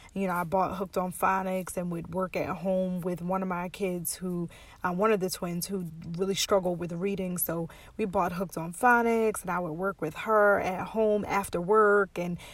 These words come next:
do stuff with her because I just know she needed the extra support and help. Um, but I did not homeschool them at all. They graduated high school, and, um, that's, that was their education. My nine-year-old,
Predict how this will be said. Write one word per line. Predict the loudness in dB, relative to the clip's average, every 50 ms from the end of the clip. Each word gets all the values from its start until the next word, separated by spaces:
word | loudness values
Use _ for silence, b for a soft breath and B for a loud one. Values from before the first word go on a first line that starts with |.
| B B B
do | -4 -2 -2
stuff | 0 2 2 2 4 2
with | -4 -2 2
her | 4 4 4 4
because | 4 0 -4 -4 -2 -2 0 0 0 -2 -2
I | -2 -2 -2
just | -2 -4 -4 -4
know | -2 -2 -2 -2
she | -2 -2 -2 -2 -2
needed | -2 -2 -2 -2 -4 -4 -6
the | -6 -6 -6
extra | -6 -6 -8 -8 -6 -6 -6 -4 -4 -6
support | -6 -6 -6 -8 -8 -6 -8 -8 -6
and | -6 -4
help. | -2 -2 -2 -4 -8 B B B B B B B
Um, | -2 -2 0
but | 0 0 0
I | 0 0
did | -2 -2 -2 -2
not | 0 2 2 2 2 2 -2 -2 0
homeschool | 2 2 2 0 -4 -4 -4 -4 -4 -4 -4
them | -4 -4 -4 -4 -6 -6 -4 -4
at | -2 -2 0
all. | 0 0 0 0 0 -2 -4 -4
They | -4 -2 -2 -2 -2 -2 -4 -6 -10 -14 -14 -2 2
graduated | 4 4 4 4 2 -2 -2 -2 -2 -2
high | -2 -2 -2 -2
school, | -4 -4 -4 -2 -2 0 0 -2 -2 -4 B B B B B B -6
and, | -4 -2 -2 -2 -4 -4 -4 -4 -4 -2
um, | -2 -2 -4 -4 -4 -4 -2
that's, | -2 -2 -2 -2 -2 -2 -2 -2 -2
that | -2 -2 -2
was | -4 -6 -4
their | -4 -2 -2 -2
education. | -4 -6 -6 -6 -6 -4 -2 -2 -4 -4 -6 -8 B B B B B B
My | -4 -2 0 2 2 4 4 4 2 0 -2 -2 -4
nine-year-old, | -4 -2 0 2 2 4 4 4 6 6 4 4 2 0 0 0 -2 -2 -4 -8 -10